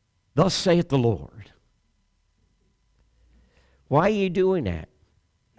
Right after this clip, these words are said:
"Because I'm a Christian."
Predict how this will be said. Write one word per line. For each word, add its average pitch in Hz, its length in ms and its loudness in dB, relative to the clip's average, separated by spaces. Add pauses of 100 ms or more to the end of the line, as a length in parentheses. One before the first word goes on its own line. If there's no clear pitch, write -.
(460)
"Because 123 800 -6 (1080)
I'm 92 120 -4
a 85 80 -4
Christian." - 560 -10